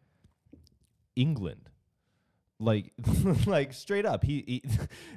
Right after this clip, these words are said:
<laughs> and, and that was, like, one of the big clicking moments with me is like, "Oh, w-, wait a second.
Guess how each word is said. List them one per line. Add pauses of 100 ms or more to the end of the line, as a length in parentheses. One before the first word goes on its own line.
<laughs>
and,
and
that
was,
like,
one
of
the
big
clicking
moments
with
me
is
like,
"Oh,
w-,
wait
a
second.